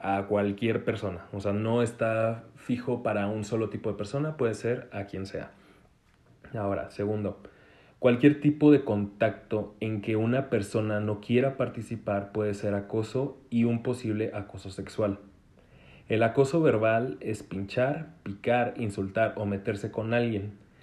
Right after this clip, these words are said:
El acoso psicológico consiste en cotillar sobre una persona o excluirla para que se sienta mal consigo misma. En este caso nosotros nos vamos a centrar en, en este tipo de, de acoso, que es, este,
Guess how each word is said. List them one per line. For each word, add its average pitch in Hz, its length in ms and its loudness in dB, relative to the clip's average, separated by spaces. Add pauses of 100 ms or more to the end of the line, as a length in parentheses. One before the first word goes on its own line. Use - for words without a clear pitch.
(240)
El 107 180 2
acoso 123 320 2
psicológico 127 680 2
consiste 110 600 -4
en 107 120 -4
cotillar 104 800 -4 (120)
sobre 107 300 2
una 107 280 0
persona 120 600 -2
o 113 100 0
excluirla 110 640 0
para 101 220 0
que - 100 -14
se 104 100 -8
sienta 101 320 -4
mal 95 200 -4
consigo 95 360 -8
misma. 110 380 -4 (1040)
En 117 160 2
este - 240 -2
caso 123 260 2
nosotros 107 320 -2
nos 104 140 -4
vamos 104 180 -2
a 104 60 -8
centrar 98 420 -4
en, 101 300 -6
en 101 160 -6
este 101 180 -8
tipo 107 320 -8
de, 101 300 -8 (100)
de 101 240 -4
acoso, 113 640 -6 (520)
que 101 380 2
es, 101 140 -4
este, 95 720 -6